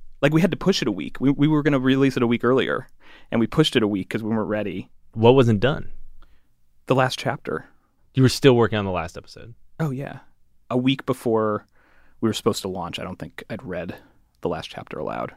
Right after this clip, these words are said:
Speaker 1: or, like, it was really in early
Speaker 2: Really?
Speaker 1: shape. Oh, yeah. And we hadn't finished the s-, sixth chapter. Still needed a lot of work. And so we gave ourselves an extra week, but we do that all the time with This American Life stories, too.
Speaker 2: Right.
Speaker 1: And we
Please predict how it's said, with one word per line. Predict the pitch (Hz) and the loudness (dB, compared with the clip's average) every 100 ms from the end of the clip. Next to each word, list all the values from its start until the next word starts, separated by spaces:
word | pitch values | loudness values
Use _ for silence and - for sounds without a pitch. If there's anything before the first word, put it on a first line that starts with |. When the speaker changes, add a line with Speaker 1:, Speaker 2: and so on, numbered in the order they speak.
| _ - | _ -14
Speaker 1:
or, | 90 | -12
like, | 85 - | -10 -10
it | |
was | 101 - | -12 -12
really | 85 - 53 | -14 -12 -12
in | - - - | -12 -12 -8
early | 120 | 0
Speaker 2:
Really? | 202 101 | 0 0
Speaker 1:
shape. | 85 - - - | -4 -10 -12 -4
Oh, | 127 | -4
yeah. | 67 - - | -4 -12 -8
And | 139 | -4
we | 123 | -2
hadn't | 135 117 - | -2 -4 -8
finished | - - 131 110 - | -8 -4 -2 -4 -12
the | |
s-, | 98 - - - _ | -14 -16 -20 -20 _
sixth | - - 147 - | -10 -6 -6 -6
chapter. | - - - - - - - - - | -10 -12 -12 -16 -16 -20 -20 -20 -8
Still | - 101 | -4 -2
needed | 95 85 | -4 -8
a | |
lot | 87 - | -10 -12
of | |
work. | - 65 - - _ _ _ _ - | -12 -14 -16 -20 _ _ _ _ -6
And | 131 | -4
so | 127 123 | -2 -4
we | 120 123 143 | -4 -6 0
gave | 156 | 2
ourselves | 151 139 | 2 0
an | 123 | -2
extra | - 117 | -2 0
week, | 120 110 | 0 0
but | - - - | -4 -4 -2
we | 143 | 4
do | 135 | 6
that | 113 | 6
all | 107 | 4
the | |
time | 98 110 | 0 -4
with | 101 | -4
This | 104 | -4
American | 98 98 95 | -4 -4 -4
Life | 104 | -4
stories, | - 110 104 | -2 0 -2
too. | - 110 123 - - - | -2 0 0 -2 -14 -6
Speaker 2:
Right. | 98 90 101 | -2 -2 0
Speaker 1:
And | 123 | 0
we | 120 | 2